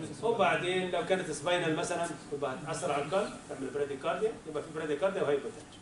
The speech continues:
يا، هي بتعمل فاز دايليتيشن. أوكي. هات اللي بعدين. Bupivacaine is not used في الانت، احنا قلناها دي مكررة. شفتوا الأسئلة بتتكرر ازاي؟ Tetracaine has a long duration of action while الهاف لايف بتاعه is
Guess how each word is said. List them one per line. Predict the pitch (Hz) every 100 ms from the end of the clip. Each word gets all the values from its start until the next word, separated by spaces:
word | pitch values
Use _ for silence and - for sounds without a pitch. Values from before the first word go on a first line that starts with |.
| -
يا، | 233 -
هي | 202
بتعمل | 240 269 160
فاز | 220
دايليتيشن. | 185 143 113 - - - - - 156
أوكي. | 156 - - - - - - - -
هات | 147 151
اللي | 123
بعدين. | 120 151 - - - - - - - - - - - - - - - - 233
Bupivacaine | 285 302 247 - 240 240 208
is | 180
not | 233 226
used | 240 262 254
في | -
الانت، | 185 214 226
احنا | - 190 190
قلناها | 202 185
دي |
مكررة. | 180 - 170 160 - -
شفتوا | - 214
الأسئلة | 185 214
بتتكرر | 175 165 208 202
ازاي؟ | 185 277 - - - -
Tetracaine | 277 269 220 226 277 247
has | 226
a | 202 214
long | 262
duration | 233 196 196 262 220
of | 196 208
action | - 269
while | 202 190 220 202 170 -
الهاف | 160 160 156 208 226
لايف | 226 220
بتاعه | 202 240
is | 220